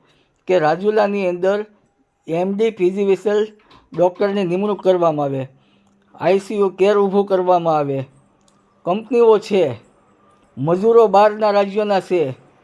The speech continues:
ત્યારે રાજુલામાં સુવિધા માત્ર નથી. ત્યારે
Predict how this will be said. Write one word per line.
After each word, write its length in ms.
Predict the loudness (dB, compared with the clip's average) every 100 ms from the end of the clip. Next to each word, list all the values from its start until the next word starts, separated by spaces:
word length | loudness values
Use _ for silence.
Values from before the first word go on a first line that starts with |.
| _ _ _ -8
ત્યારે 280 | -4 -2 0
રાજુલામાં 760 | 0 0 0 -2 0 -2 -2 -8 -10
સુવિધા 440 | -2 0 2 2
માત્ર 420 | 2 0 -4 -4 -4
નથી. 440 | -6 -8 -10 -10 -12 _ _ -18 -18 -20 -20 _
ત્યારે 400 | 0 2 2 0